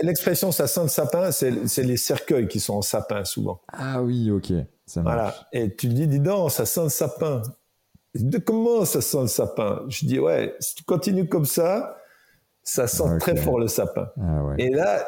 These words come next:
Speaker 1: le gars, il se dit, ah ouais, je dis, il me dit, mais tu, tu rigoles ou pas ? Parce que les, les, les Valaisans tu-, tutoient tout le monde de toute façon.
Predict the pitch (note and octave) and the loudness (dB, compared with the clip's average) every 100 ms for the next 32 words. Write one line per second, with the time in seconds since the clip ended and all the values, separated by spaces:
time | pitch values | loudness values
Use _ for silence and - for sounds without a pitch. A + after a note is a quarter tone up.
0 | - C3+ C#3 F3 C#3 A#2+ - C3+ C#3+ C3 | -4 -2 0 0 -2 -4 -6 -2 0 2
1 | A#2 - C#3 C#3 - A#2+ C3 B2 A2 - | 0 -2 0 0 -2 -2 0 0 0 0
2 | G#2 A2+ G#2+ C3+ G#3+ F#3+ A#2 G#2 F#2+ - | -2 -2 0 0 2 2 2 0 0 -2
3 | F#2+ - G#2+ G#2 G2 F#2 F#2+ - G#2 - | -2 -2 0 0 0 -2 -4 -6 -6 -4
4 | F2+ F#2+ G#2 G#2+ A2 - - - - - | 0 0 2 0 -2 -6 -8 -10 -10 -6
5 | G#2+ - F#2+ A2 G2 E2 - - | -4 -2 0 0 -2 -4 -6 -6